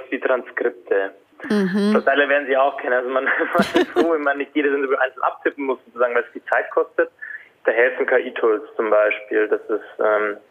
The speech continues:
Speaker 1: relativ, ja, hilfreiche Anwendung, auch aus eigener Erfahrung. Aber auch gerade sowas wie Übersetzungstools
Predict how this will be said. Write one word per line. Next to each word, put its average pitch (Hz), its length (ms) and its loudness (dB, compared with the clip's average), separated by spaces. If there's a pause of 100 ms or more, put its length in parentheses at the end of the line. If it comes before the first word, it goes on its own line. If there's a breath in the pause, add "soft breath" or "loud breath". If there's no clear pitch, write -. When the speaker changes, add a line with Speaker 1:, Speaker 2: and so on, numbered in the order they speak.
(960 loud breath)
Speaker 1:
relativ, 120 480 0 (460)
ja, 117 140 4
hilfreiche 143 500 2
Anwendung, 139 320 2
auch 120 80 0
aus 127 160 0
eigener 143 240 2
Erfahrung. 147 400 0 (420 loud breath)
Aber 123 300 0
auch 127 340 -2
gerade 117 480 0
sowas 117 300 -2 (160)
wie 113 380 0
Übersetzungstools 120 1300 -2